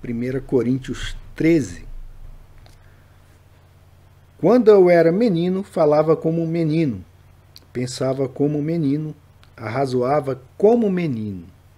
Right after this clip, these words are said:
Quando cheguei a ser homem, deixei o que era de menino." Então, os filhos da perversidade, eles conhecem muito bem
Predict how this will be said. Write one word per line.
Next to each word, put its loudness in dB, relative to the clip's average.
Quando -2
cheguei 0
a 4
ser 0
homem, -2
deixei -4
o -6
que -4
era 0
de -6
menino." -6
Então, -6
os -6
filhos -6
da 0
perversidade, -8
eles -14
conhecem -8
muito -8
bem -8